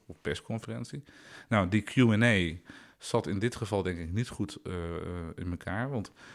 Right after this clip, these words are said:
juist als je weet, app is privacy. Hè, juist wanneer je kunt anticiperen dat op het punt van privacy er nu heel veel vragen leven bij mensen. Hoe is dat nou geregeld? Hè, dat is toch een van de hot items van deze moment. Als je dan niet een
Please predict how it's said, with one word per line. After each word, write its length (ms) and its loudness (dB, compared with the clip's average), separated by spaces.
juist 560 8
als 200 2
je 100 -2
weet, 360 0
app 360 2
is 240 0
privacy. 680 0
Hè, 220 -2
juist 360 2
wanneer 220 4
je 80 2
kunt 260 0
anticiperen 1000 2
dat 500 0
op 120 -12
het 120 -10
punt 220 2
van 180 -4
privacy 560 4
er 120 -2
nu 140 2
heel 200 6
veel 200 -4
vragen 500 2
leven 280 2
bij 120 2
mensen. 340 0
Hoe 180 0
is 180 -2
dat 220 4
nou 180 0
geregeld? 680 -2
Hè, 140 -6
dat 180 -4
is 100 -6
toch 140 -10
een 180 -2
van 280 -2
de 120 2
hot 280 2
items 220 -4
van 140 -8
deze 240 -2
moment. 320 -4
Als 160 4
je 80 4
dan 180 10
niet 280 6
een 160 0